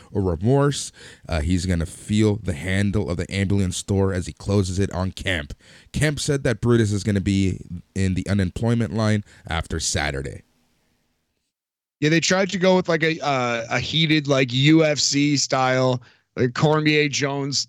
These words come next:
Speaker 2: style kind of thing. They got almost there. This was, this was very entertaining. Damon Kemp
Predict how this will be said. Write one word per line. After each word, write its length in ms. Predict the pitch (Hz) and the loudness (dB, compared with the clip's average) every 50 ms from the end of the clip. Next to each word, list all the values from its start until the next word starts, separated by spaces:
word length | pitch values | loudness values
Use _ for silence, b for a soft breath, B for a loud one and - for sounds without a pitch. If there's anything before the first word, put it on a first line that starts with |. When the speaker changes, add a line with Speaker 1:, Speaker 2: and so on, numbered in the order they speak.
| - - | -8 -8
Speaker 2:
style 480 | - - - 139 127 127 131 131 131 | -8 -4 -2 -2 0 0 0 0 -2
kind 280 | 123 - 127 120 127 127 | -4 -4 -6 -6 -6 -6
of 80 | 123 | -8
thing. 320 | - - 110 113 113 110 110 b b b b - | -8 -8 -8 -8 -8 -8 -12 b b b b -6
They 140 | - 208 | -4 -2
got 200 | 247 262 302 302 | 0 0 2 2
almost 500 | 320 320 330 311 311 311 294 254 - - | 2 2 2 2 2 2 2 0 0 0
there. 320 | - 214 185 170 165 165 - _ _ _ | 0 2 2 2 2 0 -2 _ _ _
This 180 | - 196 240 - | -2 -2 0 0
was, 200 | 277 277 247 - | 0 0 0 -2
this 280 | - 175 196 214 214 - | 0 0 0 0 2 4
was 180 | 240 226 190 | 4 4 4
very 440 | 156 135 151 196 233 240 254 254 247 | 2 0 0 2 4 4 4 4 4
entertaining. 720 | 233 233 214 - 226 - - 175 160 151 147 147 143 143 B B B B B | 2 2 0 -2 -2 0 0 0 2 2 2 2 2 2 B B B B B
Damon 320 | - 170 180 202 214 220 202 | 0 0 2 2 0 0 0
Kemp 320 | - 196 180 180 175 - | 0 0 0 -2 -4 -8